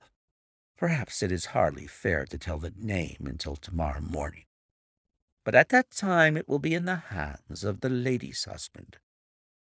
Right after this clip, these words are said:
and all because she will not find a beggarly sum which she could get by turning her diamonds into paste. It is such a pity.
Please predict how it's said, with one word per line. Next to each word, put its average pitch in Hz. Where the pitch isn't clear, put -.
and 190
all 220
because 196
she -
will 180
not 139
find 117
a 107
beggarly 78
sum 92
which 110
she -
could -
get -
by -
turning 82
her 78
diamonds -
into -
paste. -
It 175
is 98
such -
a -
pity. 82